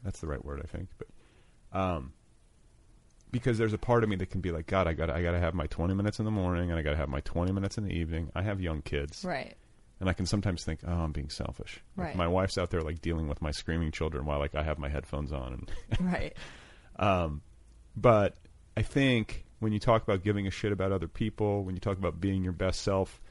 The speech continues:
Speaker 1: not only for yourself, but for those around you on a daily basis, uh, the analogy that I use is it's like when you're on an airplane and they're doing the safety demonstration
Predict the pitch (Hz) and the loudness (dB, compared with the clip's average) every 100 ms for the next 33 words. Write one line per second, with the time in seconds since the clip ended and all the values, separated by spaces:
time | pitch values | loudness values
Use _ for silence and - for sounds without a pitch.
0 | - - - - 120 123 117 - 107 95 | -20 -20 -8 2 6 6 6 2 2 2
1 | 90 - 113 104 95 - 92 95 85 80 | 0 2 2 2 -4 -4 0 0 0 0
2 | 92 110 90 90 80 87 80 90 95 82 | 2 2 0 -2 -2 -4 -2 -2 -2 0
3 | 95 107 - 85 - - - - - - | 0 0 0 -4 -6 -12 -16 -18 -18 -18
4 | - - 98 87 - 107 113 120 120 110 | -16 -4 0 0 0 2 4 6 4 2
5 | 92 101 113 95 92 90 - 90 - 101 | 4 4 4 0 -2 -4 -6 -8 -2 -2
6 | 98 98 95 95 92 90 98 - 110 110 | 0 0 2 2 2 0 0 0 0 0
7 | 110 - - - - 92 90 92 92 82 | -2 -6 -14 -16 -6 -2 0 2 2 2
8 | - 98 107 104 110 107 - 107 107 113 | 2 2 2 0 0 0 0 2 2 -2
9 | 107 | -4